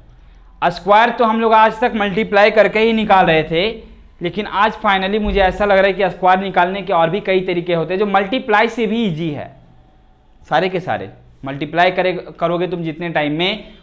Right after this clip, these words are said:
उतने टाइम में ये सब करके भी आंसर ला सकते हो स्क्वायर को। देख लो कितना गर्मी है। चलो देखो, उसके बाद आगे की बात यदि करूं,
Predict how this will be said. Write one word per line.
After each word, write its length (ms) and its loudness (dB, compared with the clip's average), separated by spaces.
उतने 160 -6
टाइम 200 0
में 180 -4
ये 100 -2
सब 200 -6
करके 220 -4
भी 140 -4
आंसर 420 -4
ला 220 0
सकते 400 -10
हो 160 -6
स्क्वायर 320 -4
को। 160 -18
देख 160 -12
लो 100 -4
कितना 260 -8
गर्मी 320 -4
है। 180 -8
चलो 160 -6
देखो, 260 -8
उसके 280 -2
बाद 600 2
आगे 340 4
की 140 -2
बात 280 2
यदि 200 2
करूं, 320 4